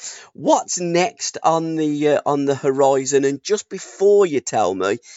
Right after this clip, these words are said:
let's just briefly look at, 'cause when you were saying great players fit into any, and you're absolutely right, uh, the book that you wrote, Natural, about the greatest goal scorer ever,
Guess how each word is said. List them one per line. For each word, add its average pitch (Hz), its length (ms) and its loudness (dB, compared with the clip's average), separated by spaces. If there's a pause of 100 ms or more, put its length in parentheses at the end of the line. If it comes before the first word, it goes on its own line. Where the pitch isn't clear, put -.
(260)
let's 175 300 0
just 175 240 -8 (140)
briefly 170 400 0
look 143 280 -2
at, 143 180 -2 (400)
'cause 156 160 -6
when 185 140 0
you 165 100 -2
were 156 60 -2
saying 139 460 0 (320)
great 139 260 2
players 113 400 -2
fit - 240 -8
into 117 400 -6
any, 110 240 -6
and 113 140 -6
you're 113 100 -4
absolutely 113 520 -4
right, 110 380 -2 (460)
uh, 120 200 2 (260)
the 139 80 2
book - 400 -4 (120)
that 131 140 -8
you 127 140 -2
wrote, 120 340 0
Natural, 120 640 -4 (380)
about 123 320 0 (440)
the 147 100 2
greatest 117 640 -2
goal 113 260 0
scorer 113 580 -2 (580)
ever, 101 260 -4